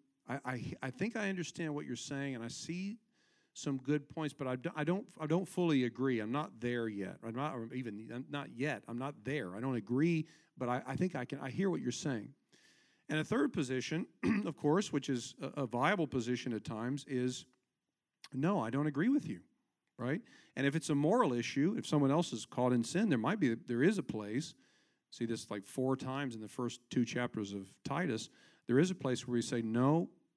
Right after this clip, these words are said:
actually, I believe you're wrong, and you need to repent."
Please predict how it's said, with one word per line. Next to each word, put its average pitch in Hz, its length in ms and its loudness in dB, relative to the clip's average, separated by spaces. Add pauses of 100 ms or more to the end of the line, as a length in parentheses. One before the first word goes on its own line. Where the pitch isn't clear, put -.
(260)
actually, 127 600 -2 (300)
I 139 160 2
believe 151 400 0
you're 110 140 -4
wrong, 113 640 -2 (320)
and 127 180 -2
you 135 100 4
need 143 280 2
to 147 120 -2
repent." 143 680 -4